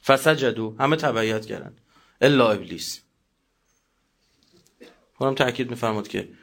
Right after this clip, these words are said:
دچار استکبار شد و غرور ورزید و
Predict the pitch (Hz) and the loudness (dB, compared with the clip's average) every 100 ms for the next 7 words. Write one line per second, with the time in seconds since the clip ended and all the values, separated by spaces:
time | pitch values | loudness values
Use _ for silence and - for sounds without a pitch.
0 | _ _ _ _ _ _ _ - 117 107 | _ _ _ _ _ _ _ -2 2 2
1 | - - - - 98 - 110 120 120 104 | 0 -10 -6 -4 -4 2 2 2 0 -6
2 | 98 - 92 95 120 117 101 95 92 92 | -6 -8 -8 -4 0 0 0 -4 -8 -10